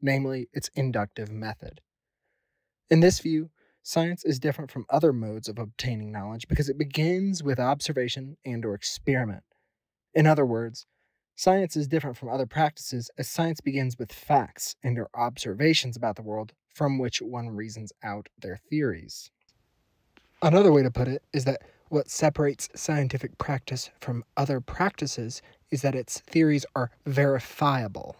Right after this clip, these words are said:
While this view can seem a likely candidate for demarcation on the surface, a few moments of reflection can quickly illustrate the problems with such a view. Astrology, an example given by Popper,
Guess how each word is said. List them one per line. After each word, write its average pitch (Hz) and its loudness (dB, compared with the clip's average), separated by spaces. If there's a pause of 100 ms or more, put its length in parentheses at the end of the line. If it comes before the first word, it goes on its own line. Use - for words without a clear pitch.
(2000)
While 165 4
this 190 -4
view 196 4
can 170 0
seem 151 -4
a 127 -4
likely 123 -6
candidate 123 -8
for - -10
demarcation 127 -6
on 117 -8
the 98 -8
surface, - 0 (200)
a 156 -2
few 196 4
moments 160 0
of 131 -8
reflection 139 -6
can 120 -10
quickly 160 -2
illustrate 131 -4
the 117 -14
problems 127 -2
with 104 -14
such - -10
a 110 -12
view. 131 -4 (1900)
Astrology, 160 0 (220)
an 151 -2
example 135 -2
given 127 -2
by 110 -6
Popper, 127 -4